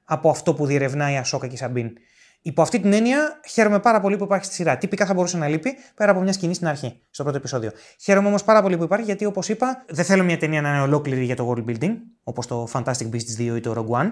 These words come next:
Θέλω να υπάρχει και world building. Και επειδή καλώς ή κακώς βρισκόμαστε σε ένα τηλεοπτικό προϊόν ενός,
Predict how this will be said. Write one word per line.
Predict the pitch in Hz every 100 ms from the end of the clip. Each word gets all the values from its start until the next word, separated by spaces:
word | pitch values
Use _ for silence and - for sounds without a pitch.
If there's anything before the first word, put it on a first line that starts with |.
| -
Θέλω | - 220 208
να | 190
υπάρχει | 175 165 151 -
και | 175 156
world | 139 123 117
building. | 117 110 104 _
Και | 135
επειδή | 170 196
καλώς | 202 202
ή |
κακώς | 196 208
βρισκόμαστε | 190 196 196 190
σε | 180
ένα | 196
τηλεοπτικό | 190 175 175 175
προϊόν | 185 180 185
ενός, | 175 180 175 - _